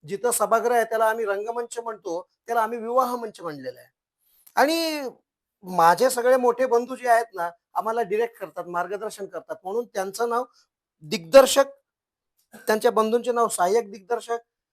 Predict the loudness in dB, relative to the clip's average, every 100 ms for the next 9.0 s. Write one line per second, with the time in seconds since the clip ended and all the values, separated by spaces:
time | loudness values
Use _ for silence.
0 | _ _ -2 -2 -2 0 2 2 2 -6
1 | -6 -2 -4 -2 2 2 4 0 0 _
2 | -4 -2 0 0 -2 -6 -2 -2 -2 -6
3 | -10 _ _ _ _ _ _ -4 -2 -2
4 | 0 0 0 -2 0 -2 -4 -6 -2 -2
5 | -2 -6 -8 -8 -8 -6 -4 -4 -6 -8
6 | -6 -6 -6 -8 -6 -4 -2 -2 -2 -6
7 | -8 -8 -8 -8 -12 -12 -4 -4 0 0
8 | 0 0 -4 -4 -4 -2 0 4 6